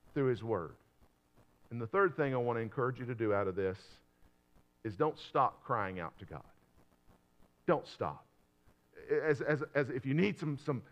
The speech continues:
tangible, "What do I need to do next? I'm, I hear you. I felt what you were preaching, but I don't know what to do next." Let me give you this. Try this. Take this psalm we just read, Psalm thirteen. Reread it. Reread it again.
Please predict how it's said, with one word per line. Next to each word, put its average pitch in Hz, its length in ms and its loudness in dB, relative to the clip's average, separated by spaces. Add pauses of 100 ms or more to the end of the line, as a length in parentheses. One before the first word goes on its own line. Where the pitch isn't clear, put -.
(180)
tangible, 185 680 4
"What 156 200 8
do 196 100 8
I 185 80 8
need 185 140 -2
to 151 80 4
do 156 240 4
next? 135 520 2
I'm, 143 220 4 (220)
I 120 240 6
hear 208 180 6
you. 185 300 6
I 127 80 4
felt 208 280 6
what 190 220 2
you 190 60 4
were 175 80 8
preaching, 185 480 0 (200)
but 147 120 4
I 151 60 8
don't 170 120 6
know 175 80 4
what 175 160 6
to 151 80 -4
do 165 160 4
next." 160 300 2
Let 151 80 2
me 165 80 2
give 156 160 4
you 151 80 4
this. 127 240 2
Try 143 180 6
this. 117 260 -2 (480)
Take - 200 0
this 151 160 2
psalm 131 340 0
we 110 80 -2
just 104 220 -6
read, 92 320 -2
Psalm 107 180 -4
thirteen. 98 400 -10 (680)
Reread 101 380 -4
it. - 120 -12 (420)
Reread 113 360 -4
it 101 100 -8
again. 87 300 -10